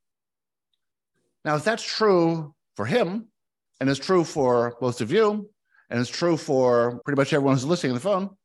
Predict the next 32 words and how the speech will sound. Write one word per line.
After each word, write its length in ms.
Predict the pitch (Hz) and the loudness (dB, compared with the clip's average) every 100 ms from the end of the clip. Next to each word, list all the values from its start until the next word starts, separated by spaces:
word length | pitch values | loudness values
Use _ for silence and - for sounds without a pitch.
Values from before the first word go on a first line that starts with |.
| _ _ _ _ | _ _ _ _
And 100 | - | -10
it's 80 | 135 | -6
true 120 | - | -4
for 160 | 170 151 | -4 -4
pretty 200 | 127 151 | -4 -2
much 220 | 139 135 - - | -2 -4 -14 -4
everyone 440 | 165 170 175 156 147 | 0 2 2 2 0
that's 220 | 131 - - | -2 -4 -4
ever 260 | 156 156 139 | -2 -2 -2
existed 520 | 127 113 160 151 135 | -4 -2 -4 -2 -4
on 220 | 131 143 127 | 0 0 -2
Earth, 580 | 110 214 160 185 - - _ _ _ _ _ _ _ _ _ - | 0 2 2 -2 -12 -20 _ _ _ _ _ _ _ _ _ -2
even 220 | 139 156 | 0 2
though 100 | 156 | 2
it 40 | |
might 100 | 143 | 2
have 80 | 147 | 0
been 120 | 190 | -2
painful, 540 | 175 131 127 135 190 - _ _ _ - | -2 -2 -2 -4 -6 -12 _ _ _ -4
even 260 | 135 143 151 | -2 2 2
though 540 | 156 156 170 170 - - | 4 4 2 -2 -14 -10
you 140 | 117 | -2
didn't 180 | 120 165 | 0 0
understand 400 | 151 156 165 151 | 0 -2 0 0
where 100 | 156 | 0
it 40 | |
was 120 | 127 123 | -2 -2
going, 460 | 208 175 156 170 _ _ _ _ - | 0 0 0 -6 _ _ _ _ -8
you 160 | 135 185 | -4 -4
can 260 | 170 151 | -2 -2
know 140 | 156 139 | 2 2
now 600 | 139 208 117 101 175 | 2 0 -2 -4 -8